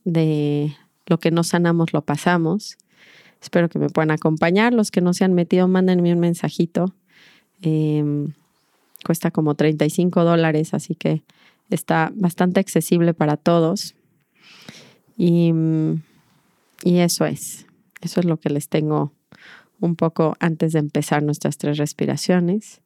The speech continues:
Me gustaría hoy, si pueden, por la misma práctica que vamos a tener, pero si pudieran, ¿no? Tener un espacio donde sí se pueden como estar más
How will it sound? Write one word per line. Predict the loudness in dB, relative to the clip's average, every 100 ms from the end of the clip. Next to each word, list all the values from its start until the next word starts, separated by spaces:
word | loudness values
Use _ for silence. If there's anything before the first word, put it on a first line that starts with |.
| _ _ _ _ _ _ _ _ _ _ _
Me | 2 4
gustaría | 2 0 2 2 4
hoy, | 2
si | 2 -2
pueden, | 2 2 4 2 2 -2 -6 _ -20 -20 _ 2
por | 2 0 0
la | 2
misma | 4 2 0
práctica | -2 0 -2 -2 0
que | 0
vamos | 0 0 -2
a |
tener, | -2 0 0 0
pero | 0 2 0 -4 _ _ -10
si | -6
pudieran, | -2 2 2 4 2 2 0 0
¿no? | 0 0
Tener | 0 0 2
un | 2
espacio | 0 0 -2 -2 0 0
donde | 2 2 2 2 2 0 -2 _ _ _ _ _ _ _ _
sí | -4 2 2 2
se | -2
pueden | 0 0 2 0
como | -2 -2 -2
estar | -2 0 0
más | 2 2 0 -2 -8 -14